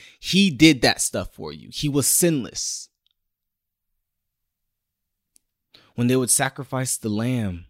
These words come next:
in the Old Testament, in the law of sin and death, the lamb had to be spotless, no blemishes. It had to be the best lamb in all of your flock. Jesus Christ was sinless, spotless, blameless, but he paid for your sins.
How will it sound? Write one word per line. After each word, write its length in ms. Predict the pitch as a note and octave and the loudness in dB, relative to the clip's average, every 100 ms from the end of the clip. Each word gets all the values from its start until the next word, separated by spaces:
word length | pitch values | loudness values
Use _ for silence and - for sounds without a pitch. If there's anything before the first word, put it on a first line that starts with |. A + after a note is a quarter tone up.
| _ | _
in 120 | - G#2+ | -10 -8
the 80 | |
Old 240 | G#2+ B2 A#2+ | -6 -6 -8
Testament, 560 | A2+ G2+ - F#2+ F#2 | -10 -10 -10 -10 -10
in 60 | G2+ | -10
the 60 | G2 | -8
law 220 | G#2+ A#2 | -6 -6
of 80 | A2 | -6
sin 180 | A#2+ | -6
and 140 | G2+ F#2 | -6 -6
death, 240 | G2 A2 _ - - | -6 -6 _ -20 -20
the 100 | - | -12
lamb 280 | F2+ A2+ A#2 | -6 -4 -4
had 180 | G#2+ G#2 | -6 -8
to 80 | F#2+ | -10
be 140 | G2 | -12
spotless, 760 | - - - G#2 - G2 E2 - | -10 -10 -10 -14 -14 -14 -14 -12
no 200 | G2 - | -10 -10
blemishes. 680 | F#2 F#2+ A2 G2+ - C#2+ F2 | -10 -8 -6 -6 -8 -12 -12
It 40 | |
had 180 | G#2+ A2 | -10 -10
to 80 | F2 | -10
be 140 | G#2+ | -12
the 100 | F2 | -12
best 420 | E2 G#2 A2 - | -8 -6 -6 -8
lamb 320 | - G#2 G2+ | -8 -8 -8
in 100 | E2 | -10
all 220 | - G2+ G#2 | -12 -10 -8
of 80 | |
your 140 | G2 G2 | -8 -10
flock. 540 | - G2 F2+ - _ _ _ _ _ _ _ _ _ | -10 -10 -10 -12 _ _ _ _ _ _ _ _ _
Jesus 320 | - A#2+ G#2+ - | -6 -2 -2 -2
Christ 320 | G#2+ G#2 - | -4 -8 -8
was 140 | G2 | -4
sinless, 560 | - - A2 G#2 C#2+ - | 0 0 -2 -6 -6 -6
spotless, 640 | - - G2+ - F2 E2 | -6 -6 -10 -10 -16 -16
blameless, 840 | - D2 A2 A2+ G#2 - - - - _ _ _ _ _ _ _ _ _ _ - | -12 -6 -4 -4 -6 -10 -10 -10 -14 _ _ _ _ _ _ _ _ _ _ -10
but 100 | G#2+ | -8
he 160 | G#2+ G#2+ | -6 -2
paid 320 | - A2+ A2 | 0 0 -6
for 160 | - | -8
your 180 | G#2 G2 | -8 -6
sins. 800 | - - A2 G#2 F2+ - - - | -4 -4 -4 -8 -10 -14 -14 -16